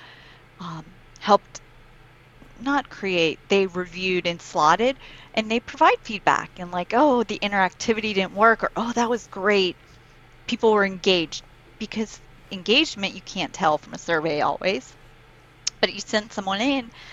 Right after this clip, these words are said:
and they can see, were they on their phones or were they paying attention? And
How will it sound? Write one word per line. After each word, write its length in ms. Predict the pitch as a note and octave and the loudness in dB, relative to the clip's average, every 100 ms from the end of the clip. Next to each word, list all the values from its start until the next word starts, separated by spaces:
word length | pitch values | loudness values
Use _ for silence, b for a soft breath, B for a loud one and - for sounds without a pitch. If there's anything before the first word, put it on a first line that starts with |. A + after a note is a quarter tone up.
| B B - | B B -8
and 160 | F#3+ | -4
they 100 | G3 | -4
can 180 | G3 G3 | -6 -10
see, 320 | - G#3+ F#3+ E3+ | -10 -6 -6 -4
were 140 | F3 | -2
they 120 | E3+ | 0
on 100 | E3+ | 0
their 140 | E3+ E3+ | -2 -2
phones 500 | C4 D#4 D4+ D#4 - | 4 4 4 -2 -8
or 60 | F#3 | -4
were 80 | F3 | -2
they 120 | E3+ | -2
paying 260 | - F3 | -4 -12
attention? 680 | E3 - B3+ B3 - A#3+ A3+ | -12 -6 -6 -4 -6 -6 -6
And 100 | F3+ | -12